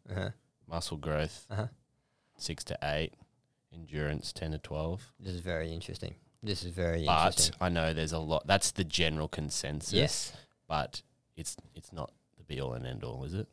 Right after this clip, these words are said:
Speaker 1: No, it's not. But again, we'll talk general-, generalities, gen-, general,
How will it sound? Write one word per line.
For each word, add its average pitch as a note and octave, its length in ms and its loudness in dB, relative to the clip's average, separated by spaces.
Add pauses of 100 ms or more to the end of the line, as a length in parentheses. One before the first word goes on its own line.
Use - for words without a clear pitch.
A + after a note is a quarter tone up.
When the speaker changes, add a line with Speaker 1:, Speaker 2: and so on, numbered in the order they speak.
(120)
Speaker 1:
No, F2+ 240 0
it's - 160 -4
not. F2+ 260 -4 (560)
But G#2+ 120 2
again, F#2 360 2
we'll F#2+ 100 0
talk G#2 300 4 (120)
general-, F#2+ 640 2
generalities, F#2+ 1000 0
gen-, G2 460 -2 (300)
general, G#2 640 0